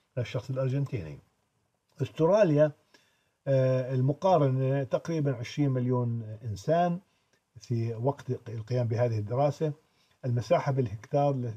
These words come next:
ل-، للشخص الواحد سبعة وسبعة بالعشرة، سبعة وسبعين ألف متر مربع، لكن متوافر هناك،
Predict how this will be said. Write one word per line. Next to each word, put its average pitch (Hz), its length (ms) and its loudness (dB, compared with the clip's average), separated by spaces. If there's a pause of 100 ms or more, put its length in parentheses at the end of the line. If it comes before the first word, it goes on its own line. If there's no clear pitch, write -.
ل-، 113 400 -8
للشخص 127 400 -6
الواحد 131 420 -2 (100)
سبعة 123 400 -4
وسبعة 113 320 -4
بالعشرة، 113 460 -6
سبعة 107 200 -8
وسبعين 117 320 -10
ألف 113 80 -10
متر 110 200 -6
مربع، 139 420 -2 (440)
لكن 131 280 2
متوافر 127 600 4
هناك، 123 560 0